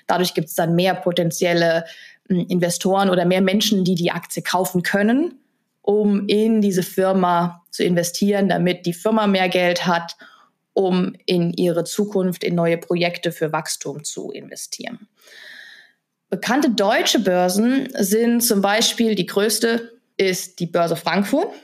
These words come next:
Es gibt auch die Börse Stuttgart, es gibt auch die Börse Hamburg, es gibt die Börse Berlin, es gibt auch ganz viele kleine Börsen, aber Frankfurt ist für Deutschland die wichtigste und die größte.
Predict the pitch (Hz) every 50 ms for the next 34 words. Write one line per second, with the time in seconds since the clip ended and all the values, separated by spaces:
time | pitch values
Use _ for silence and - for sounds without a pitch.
0 | - - _ _ _ _ _ _ _ _ - - - - - 240 - 226 208 196
1 | 196 170 185 190 190 180 185 170 - - 262 269 262 - - 240 233 226 220 220
2 | - - 247 247 247 247 233 202 220 220 214 226 220 - 214 202 208 208 202 202
3 | 196 190 196 196 - 208 220 220 190 208 202 196 208 202 202 196 196 196 202 202
4 | 196 190 190 - 214 208 208 208 202 202 196 - - - - - - - 233 247
5 | 254 254 - 214 180 - - - 226 233 240 247 254 247 240 208 226 233 233 226
6 | 226 220 220 214 202 196 190 185 - - 202 214 233 240 240 220 208 208 - -
7 | 208 214 208 - - - - - - - - - _ _ - - 170 175 180 208
8 | 262 285 - - 262 262 269 269 262 - - 190 170 170 190 247 269 269 - -
9 | 285 277 - - - - 277 285 302 302 - - - - _ _ _ _ _ -
10 | 190 175 180 160 156 175 190 190 208 254 302 302 - - - 294 320 349 381